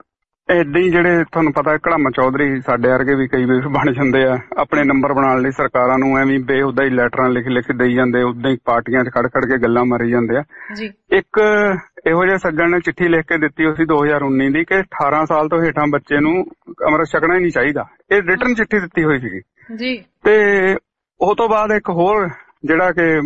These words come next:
Speaker 1: ਬਾਅਦ 'ਚ ਹੁਣ ਆਪੋਜੀਸ਼ਨ ਕਰ ਰਿਹਾ ਸੀ, ਉਹਨੇ ਦਿੱਤਾ ਵੀ ਅਸੀਂ ਜਾਲੀ ਕਿਰਪਾਨ ਵੀ ਪਵਾ ਦਿਆਂਗੇ, ਅਸੀਂ ਬੰਦ ਵੀ ਕਰਵਾ ਦਿਆਂਗੇ, ਸਾਰਾ ਕੁਛ ਕਰਾ ਦਿਆਂਗੇ।
Speaker 2: ਹੂੰ।
Speaker 1: ਸੋ ਉਹ ਦੋਨ-, ਆਪਸ 'ਚ ਉਹ ਦਵੰਦ ਵਿਰੋਧੀ ਨੇ ਦੋਨੋਂ।
Speaker 2: ਜੀ।
Speaker 1: ਸੋ ਸਰਕਾਰ ਨੂੰ ਇਉਂ ਲੱਗਿਆ ਵੀ ਸਿੱਖ ਭਾਈਚਾਰੇ ਦੇ ਲੀਡਰ ਤਾਂ ਪਹਿਲੇ ਹੀ ਰਜ਼ਾਮੰਦ ਨੇ ਵੀ ਅਠਾਰਾਂ ਸਾਲ ਤੋਂ ਹੇਠਾਂ ਅੰਮ੍ਰਿਤ ਛਕਾਉਣਾ ਹੀ ਨਹੀਂ ਚਾਹੀਦਾ।
Speaker 2: ਹੂੰ।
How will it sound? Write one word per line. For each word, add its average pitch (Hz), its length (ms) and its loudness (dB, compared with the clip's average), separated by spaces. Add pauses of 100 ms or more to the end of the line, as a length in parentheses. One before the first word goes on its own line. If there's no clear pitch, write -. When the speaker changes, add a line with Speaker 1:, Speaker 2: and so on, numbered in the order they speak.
Speaker 1:
ਬਾਅਦ 143 200 0
'ਚ - 60 -4
ਹੁਣ 160 200 2
ਆਪੋਜੀਸ਼ਨ 156 480 -2
ਕਰ 143 200 0
ਰਿਹਾ 156 120 0
ਸੀ, 170 100 -4
ਉਹਨੇ 202 280 0
ਦਿੱਤਾ 208 240 -2
ਵੀ 208 140 2
ਅਸੀਂ 202 140 -2
ਜਾਲੀ 202 300 0
ਕਿਰਪਾਨ 196 400 0
ਵੀ 175 100 0
ਪਵਾ 160 240 0
ਦਿਆਂਗੇ, 143 460 0
ਅਸੀਂ 143 120 -2
ਬੰਦ 165 280 0
ਵੀ 180 160 2
ਕਰਵਾ 151 300 0
ਦਿਆਂਗੇ, 139 340 -2
ਸਾਰਾ 160 300 0
ਕੁਛ 175 160 -2
ਕਰਾ 131 240 0
ਦਿਆਂਗੇ। 120 320 -4 (320)
Speaker 2:
ਹੂੰ। 277 240 -6
Speaker 1:
ਸੋ 202 100 0
ਉਹ 220 260 2
ਦੋਨ-, 180 480 -2 (160)
ਆਪਸ 160 340 0
'ਚ - 80 0
ਉਹ 196 100 2
ਦਵੰਦ 156 340 0
ਵਿਰੋਧੀ 156 480 0
ਨੇ 170 60 2
ਦੋਨੋਂ। 165 320 0 (360)
Speaker 2:
ਜੀ। 233 180 -10
Speaker 1:
ਸੋ 208 220 0 (280)
ਸਰਕਾਰ 185 460 0
ਨੂੰ 208 160 2
ਇਉਂ 214 160 0
ਲੱਗਿਆ 151 420 0 (560)
ਵੀ 233 260 2
ਸਿੱਖ - 320 -6
ਭਾਈਚਾਰੇ 202 420 2
ਦੇ 196 100 0
ਲੀਡਰ 190 360 0
ਤਾਂ 208 100 0
ਪਹਿਲੇ 214 280 0
ਹੀ 226 40 2
ਰਜ਼ਾਮੰਦ 190 500 0
ਨੇ 139 120 -2
ਵੀ - 160 -2
ਅਠਾਰਾਂ 143 320 -4
ਸਾਲ 143 240 2
ਤੋਂ 160 140 2
ਹੇਠਾਂ 147 180 -2
ਅੰਮ੍ਰਿਤ 143 260 0
ਛਕਾਉਣਾ 131 340 -2
ਹੀ 135 60 2
ਨਹੀਂ 127 120 0
ਚਾਹੀਦਾ। 123 340 -6
Speaker 2:
ਹੂੰ। 269 540 -8